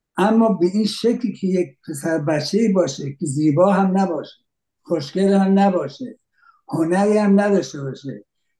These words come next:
پدرش هم تو همون دستگاه جزو غلامان اون ب-، بساط بوده باشه، اینها، این خیلی غیر طبیعی است. می‌خوام ببینم که علت چیه که یک همچین آدمی با اون خصوصیات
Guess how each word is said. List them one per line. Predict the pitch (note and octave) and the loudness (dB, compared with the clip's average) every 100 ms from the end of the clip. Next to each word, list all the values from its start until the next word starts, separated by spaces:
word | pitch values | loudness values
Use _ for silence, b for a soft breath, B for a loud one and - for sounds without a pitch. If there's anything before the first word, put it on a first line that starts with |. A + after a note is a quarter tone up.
| _ | _
پدرش | - E3+ F#3 G#3+ G#3 | -4 0 0 0 -2
هم | G#3 F#3+ | 0 0
تو | - G3 | 0 -2
همون | F3+ G3+ F#3+ | 0 0 0
دستگاه | E3 D#3 C#3 F3+ F#3 | -2 -4 -8 -6 -4
جزو | F#3 F#3 | -4 -4
غلامان | F#3+ D#3+ D#3+ D3+ D#3 F#3+ G#3+ | -6 -4 -4 -2 -2 0 0
اون | G3+ E3 C#3 _ _ _ _ _ _ _ C#3+ | -2 -6 -10 _ _ _ _ _ _ _ -10
ب-، | D#3+ E3+ | -10 -6
بساط | D#3 D3+ F3 D#3 | -8 -6 -6 -6
بوده | C3 C#3+ C3+ | -6 -6 -4
باشه، | C#3+ C#3+ C#3 C#3+ | -4 -6 -8 -8
اینها، | C#3 E3+ B3 G#3 - _ _ _ _ _ - | -4 -2 0 -2 -8 _ _ _ _ _ -4
این | A3 A3+ G#3+ G#3+ - | -2 -2 -4 -8 -14
خیلی | - A3 A#3+ | -2 0 0
غیر | - F3+ E3+ | 0 0 0
طبیعی | D3 F3 D#3+ E3+ G#3+ | -2 -6 -2 0 -2
است. | - | -4
می‌خوام | F#3 - G3+ | -6 -4 -2
ببینم | G#3+ A3+ A#3 A#3 | -2 -2 -4 -6
که | B3 - | -8 -8
علت | F3+ F3 A3 | -6 -4 -6
چیه | - - B3+ G3+ | -8 -6 -6 -4
که | G3 | -6
یک | F3 - | -6 -8
همچین | F3 C#3+ F#3+ - | -20 -16 -16 -8
آدمی | F3+ E3 G3+ A3+ F3 C3+ - b b - | -6 -4 0 2 2 0 -6 b b -6
با | D#3+ | -2
اون | E3+ G#3+ | 0 -2
خصوصیات | - D#3 F3 C#3 E3 F3 G#3+ A#3 | -6 -8 -8 -14 -4 0 0 -2